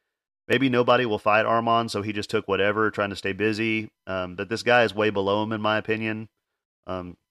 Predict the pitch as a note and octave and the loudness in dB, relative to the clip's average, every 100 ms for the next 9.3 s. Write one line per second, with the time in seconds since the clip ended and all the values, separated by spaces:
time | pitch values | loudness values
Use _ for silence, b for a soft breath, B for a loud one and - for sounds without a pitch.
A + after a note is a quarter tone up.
0 | G#2+ G#2+ A2 A2 G#2 A2 G#2+ G#2 G2+ G#2+ | -4 0 0 0 -4 -2 2 2 0 0
1 | G#2 - G2+ G2+ G#2 G#2 G#2 G2+ F#2+ - | 0 2 2 2 2 2 2 0 -4 -4
2 | G#2 G#2 G2+ - G2 - G#2+ G#2 F#2 F#2+ | -2 0 -2 -2 -2 -2 -4 -4 -4 -4
3 | G#2+ - - - G2 G2+ G2+ F#2 F2+ F2+ | -6 -8 -16 -10 -6 -4 -4 -6 -4 -4
4 | F2 F2+ _ _ _ _ A2 C#3 E3 C#3+ | -4 -8 _ _ _ _ -6 0 0 0
5 | C#3+ C3+ C3 B2+ G#2+ G2+ G#2+ F#2 F#2+ F#2 | -2 0 0 0 -4 -6 -6 -6 -6 -6
6 | F#2 G2 G2 G2 A2 B2 B2+ A#2+ A2+ G#2 | -6 -6 -4 -2 -2 -2 -4 -2 -2 -2
7 | F2+ - - _ G2+ G2 G#2+ A2 A2 G#2+ | -4 -12 -16 _ -4 -2 0 2 2 2
8 | G2+ A2+ A2 A2 G2+ A2 A2 A2+ A2+ G#2+ | 2 2 2 -2 -2 0 2 0 -2 -6
9 | A#2 A2+ A2+ | -4 -6 -8